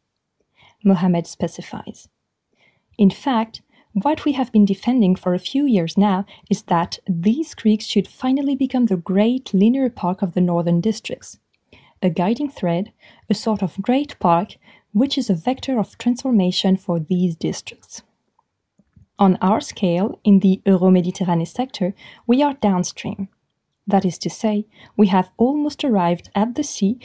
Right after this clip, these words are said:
with the idea that we have been carrying for several years and that we have been developing with the baz Landscape Agency,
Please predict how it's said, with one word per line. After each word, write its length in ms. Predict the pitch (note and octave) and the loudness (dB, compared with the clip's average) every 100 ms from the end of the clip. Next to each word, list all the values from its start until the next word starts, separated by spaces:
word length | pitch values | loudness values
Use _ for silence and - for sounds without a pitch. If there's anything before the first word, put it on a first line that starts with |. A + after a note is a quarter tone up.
| - _ | -20 _
with 180 | G#3+ C#4+ | -2 0
the 160 | D4 C#4 | 0 2
idea 320 | G#3 F#3+ F#3 | 2 4 0
that 240 | F3 - | 0 0
we 60 | F#3+ | -2
have 180 | E3+ E3+ | 0 0
been 160 | F3+ | 0
carrying 420 | F#3 A#3+ B3+ B3+ | 0 -4 0 0
for 160 | C4 F#3+ | 0 -4
several 440 | - F3 E3 E3 | -4 -4 -2 -2
years 340 | F#3 A#3+ A#3+ - _ _ | 0 0 0 -4 _ _
and 160 | - G3 | 4 4
that 180 | B3+ C#4+ | 4 0
we 80 | D#4 | -2
have 180 | C#4 - | -2 0
been 140 | B3+ | 2
developing 560 | A3 G3 F#3 F#3 G3 F#3+ | 2 0 -2 4 4 4
with 160 | F3+ | 2
the 180 | F3 D#3+ - _ | 0 -2 -8 _
baz 340 | F#3 F3+ E3+ | 0 0 0
Landscape 460 | F3+ E3+ - F3 F3 | -2 -2 -4 -6 -4
Agency, 580 | E3+ - E3+ - - | -8 -6 -6 -4 -4